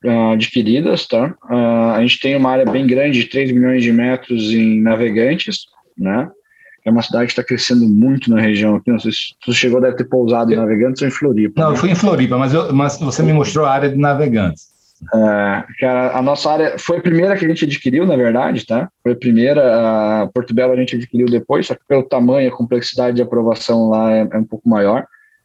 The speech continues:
Speaker 1: tá? Tá nos finalmente, vamos dizer assim. A gente trabalha bem quietinho aqui, Felipe, porque, ah, a gente quer fazer expansão, sim, mas pra dentro do est-, hoje nossos planos são só dentro de Santa Catarina. A gente acredita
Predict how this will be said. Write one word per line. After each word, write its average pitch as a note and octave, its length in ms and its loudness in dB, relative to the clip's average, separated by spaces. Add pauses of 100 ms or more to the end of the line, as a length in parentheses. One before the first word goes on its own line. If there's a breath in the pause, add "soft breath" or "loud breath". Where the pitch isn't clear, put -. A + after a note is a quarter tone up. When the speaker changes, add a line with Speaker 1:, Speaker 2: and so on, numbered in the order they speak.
(140)
Speaker 1:
tá? G#2+ 240 -2 (480)
Tá B2+ 100 -2
nos C#3 160 -2
finalmente, C3+ 720 2
vamos A2+ 300 4
dizer A2 140 2
assim. A#2 340 -2 (640 loud breath)
A B2 80 0
gente D#3 160 0
trabalha E3 400 0
bem E3+ 180 2
quietinho F3 680 0
aqui, D#3 220 0 (480)
Felipe, C3 260 -4 (140)
porque, C#3 340 -2
ah, B2 920 2 (380)
a B2 80 -2
gente C#3 200 -2
quer E3+ 180 0
fazer D3+ 180 -2
expansão, C#3+ 600 -2
sim, E3+ 180 -2
mas D#3 160 0
pra C#3 160 -2
dentro D3+ 200 0
do - 20 2
est-, - 220 -6
hoje D#3+ 260 0
nossos D3+ 240 -2
planos D3 240 -4
são C#3 100 -2
só D#3+ 200 -2
dentro D3 300 -2
de A#2+ 80 -6
Santa B2+ 220 0
Catarina. B2 600 0
A C3 80 2
gente A#2+ 180 -4
acredita B2 340 0